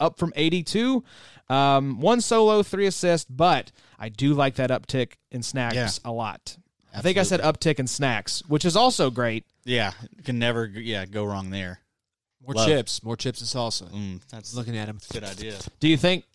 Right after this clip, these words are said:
Speaker 1: Nat's watching right now to see when you're taking, uh, chips and salsa break to
Speaker 2: Probably,
Speaker 1: message
Speaker 2: yeah.
Speaker 1: you?
Speaker 2: Yeah. She watches me on that.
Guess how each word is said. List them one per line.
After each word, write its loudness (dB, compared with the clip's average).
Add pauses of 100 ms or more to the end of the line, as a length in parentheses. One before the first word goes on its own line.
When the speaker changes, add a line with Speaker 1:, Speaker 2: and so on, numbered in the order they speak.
Speaker 1:
Nat's 0
watching 4
right 4
now 4
to 2
see 4 (240)
when -2
you're 0
taking, 0
uh, 0
chips 0
and -4
salsa 0
break -2
to 0
Speaker 2:
Probably, 6
Speaker 1:
message 4
Speaker 2:
yeah. 6 (280)
Speaker 1:
you? -4
Speaker 2:
Yeah. 2 (840)
She -12
watches 2
me 2
on 2
that. 2